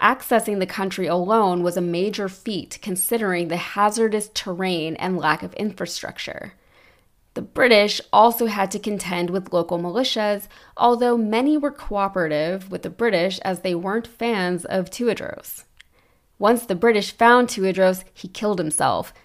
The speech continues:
choosing to die rather than lose his dignity. Following his death,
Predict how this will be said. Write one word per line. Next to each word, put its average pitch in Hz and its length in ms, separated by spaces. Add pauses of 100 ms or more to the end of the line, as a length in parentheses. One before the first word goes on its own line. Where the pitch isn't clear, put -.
(100)
choosing 202 420
to 185 180 (220)
die 160 560
rather 180 380
than 165 180
lose 160 240
his 156 180
dignity. - 680 (640)
Following 208 540
his 185 240
death, 202 440